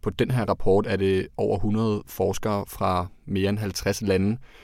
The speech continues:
der har været med til at, at skrive den. Og den er så blevet gennemgået på en konference i Genève her i starten af ugen, hvor hundrede femoghalvfems regerings-, øh, regeringer har godkendt, øh, ordlyden i den her rapport.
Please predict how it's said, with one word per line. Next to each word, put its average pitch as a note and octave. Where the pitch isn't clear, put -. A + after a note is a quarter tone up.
der G2+
har F#2+
været F#2
med G2
til -
at, F#2+
at F#2+
skrive G#2
den. A2+
Og F#2
den G2+
er F#2+
så G#2
blevet G2+
gennemgået G#2
på -
en F#2
konference F#2+
i G#2
Genève F#2+
her A2+
i G2
starten G#2
af G#2
ugen, G#2
hvor G2
hundrede G#2
femoghalvfems G2+
regerings-, G#2
øh, F2+
regeringer G#2
har G2+
godkendt, -
øh, F2+
ordlyden G#2
i G2
den F#2
her G2
rapport. -